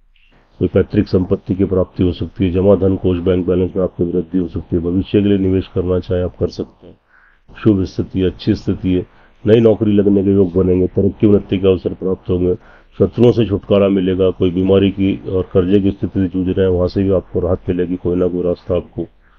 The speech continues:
जरूर वहां पर मिलेगा। देखिए मित्रों, यह जो फलादेश है चंद्र राशि पर है, लेकिन संतान पक्ष को लेकर थोड़ी चिंता, टेंशन, थोड़ी परेशानी आपके साथ क्रिएट हो सकती है।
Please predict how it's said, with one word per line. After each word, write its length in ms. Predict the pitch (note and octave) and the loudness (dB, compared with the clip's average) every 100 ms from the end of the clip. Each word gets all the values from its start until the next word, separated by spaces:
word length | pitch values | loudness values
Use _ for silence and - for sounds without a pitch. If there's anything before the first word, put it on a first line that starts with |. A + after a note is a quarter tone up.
| - - - _ - | -20 -20 -20 _ -4
जरूर 280 | G2 G#2+ G2+ | 2 2 4
वहां 140 | F#2 F2+ | 2 0
पर 140 | F2+ | -2
मिलेगा। 400 | E2+ E2 D#2+ D#2 - _ _ _ _ _ _ _ - - - - - - - - - - | -4 -4 -6 -10 -20 _ _ _ _ _ _ _ -20 -20 -20 -20 -20 -20 -20 -20 -16 0
देखिए 260 | G#2 B2 D3 | 4 6 6
मित्रों, 440 | C3 C3 B2 B2 - - - - - - | 4 4 4 2 0 -14 -20 -20 -20 0
यह 180 | G#2 A#2 | 4 4
जो 140 | A#2+ | 2
फलादेश 500 | A#2+ G#2+ G#2+ A2+ G#2+ | 2 2 4 2 2
है 60 | A2 | 0
चंद्र 280 | G#2+ G2+ G2+ | 2 2 2
राशि 240 | G2 A2 | 2 0
पर 200 | G#2+ G#2+ | 0 0
है, 80 | - - _ _ _ - | -2 -8 _ _ _ -2
लेकिन 280 | G#2 G2+ G#2+ | 0 2 0
संतान 400 | G#2+ G2 A2 A#2 | 0 2 2 2
पक्ष 220 | G#2 G2 | -2 -4
को 140 | - | -2
लेकर 240 | G2+ G2 G2+ | 0 0 0
थोड़ी 260 | G2+ F#2+ F#2+ | 0 -2 -2
चिंता, 360 | F#2+ F#2 G2 | -4 -2 -2
टेंशन, 480 | F#2 F#2 F2+ F#2 - - _ _ _ - - | 2 0 0 -4 -4 -12 _ _ _ -8 -4
थोड़ी 140 | G2 | -2
परेशानी 460 | - F#2 F#2 F#2 F2+ | -2 -2 0 0 0
आपके 260 | F2+ - | -2 -6
साथ 160 | E2+ F#2 | -10 -10
क्रिएट 360 | - E2+ F#2+ F2+ | -8 -2 -2 -2
हो 60 | F2 | -4
सकती 400 | F#2 - - | -6 -8 -8
है। 80 | F2 | -6